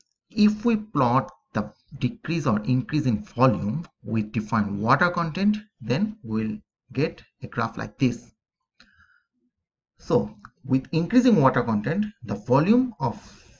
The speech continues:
a soil sample will increase, and with the drying of water content, that means with decreasing and the drying of soil, the volume will decrease. But at a certain time, after a certain time,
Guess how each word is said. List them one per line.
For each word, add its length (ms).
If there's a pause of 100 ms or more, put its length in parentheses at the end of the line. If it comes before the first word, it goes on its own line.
(720)
a 100
soil 320
sample 320 (100)
will 220 (600)
increase, 440 (560)
and 320
with 200
the 80
drying 360
of 120
water 240
content, 460 (340)
that 160
means 200
with 140 (220)
decreasing 540 (380)
and 180
the 60
drying 240
of 100
soil, 420 (140)
the 140
volume 340
will 140
decrease. 360 (500)
But 300 (380)
at 160
a 40
certain 720
time, 560 (260)
after 220
a 60
certain 460
time, 340